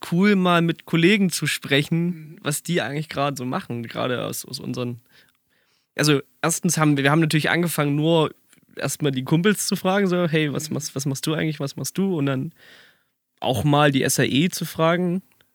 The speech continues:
Speaker 1: kennt ihr, habt ihr noch irgendwelche coolen Abgänge, über die wir mal reden können?
Speaker 2: Mhm.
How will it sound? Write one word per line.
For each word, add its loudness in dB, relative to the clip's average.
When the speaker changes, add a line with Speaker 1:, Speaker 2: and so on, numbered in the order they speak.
Speaker 1:
kennt -4
ihr, -6
habt -6
ihr -6
noch -4
irgendwelche -2
coolen 0
Abgänge, -2
über 2
die 4
wir 2
mal 0
reden -2
können? 0
Speaker 2:
Mhm. -4